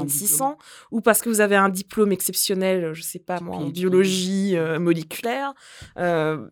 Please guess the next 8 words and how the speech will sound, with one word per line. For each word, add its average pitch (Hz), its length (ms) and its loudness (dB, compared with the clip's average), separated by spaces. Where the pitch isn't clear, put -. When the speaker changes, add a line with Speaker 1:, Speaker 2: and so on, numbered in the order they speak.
Speaker 1:
voilà, 208 400 4
mais 185 200 2
c'est, 180 840 0
c'est, - 480 0
euh, 160 480 -2
ça - 300 -2
va 180 100 2
être 277 160 -4